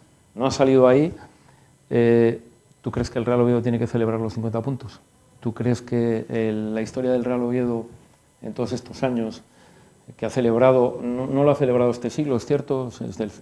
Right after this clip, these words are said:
en, del siglo pasado, pero ha celebrado permanentemente victorias contra el Madrid, contra el Barcelona, contra el Sporting de Gijón, que es un grande? ¿Tú crees que vamos a, tenemos que, eh, celebrar el hecho de ci-, llegar a cincuenta puntos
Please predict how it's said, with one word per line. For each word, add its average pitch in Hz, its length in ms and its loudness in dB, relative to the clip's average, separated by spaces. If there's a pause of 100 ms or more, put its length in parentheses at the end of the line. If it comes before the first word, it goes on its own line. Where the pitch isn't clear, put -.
(100)
en, 113 180 -8
del 110 160 -6
siglo 117 280 -4
pasado, 135 460 0
pero 117 280 -6
ha 110 60 -8
celebrado 117 440 -2
permanentemente 117 600 -4
victorias 107 360 -8
contra 110 240 -8
el 107 60 -6
Madrid, 117 200 -2
contra 110 220 -8
el 110 60 -10
Barcelona, 131 600 -4 (760)
contra 101 240 -10
el 98 60 -8
Sporting 117 340 -4
de 104 120 0
Gijón, 110 300 -4
que 110 80 -2
es - 100 -8
un 107 100 -2
grande? 131 440 0 (160)
¿Tú 117 100 -12
crees 117 200 -8
que 123 100 -10
vamos 117 420 -6
a, 117 460 -4 (420)
tenemos 127 320 -4
que, 135 600 -6
eh, 127 60 -4
celebrar 131 500 4
el 127 80 0
hecho 131 180 -2
de 123 120 0
ci-, 127 260 -4
llegar 120 220 0
a 123 60 2
cincuenta 117 380 0
puntos 123 400 -6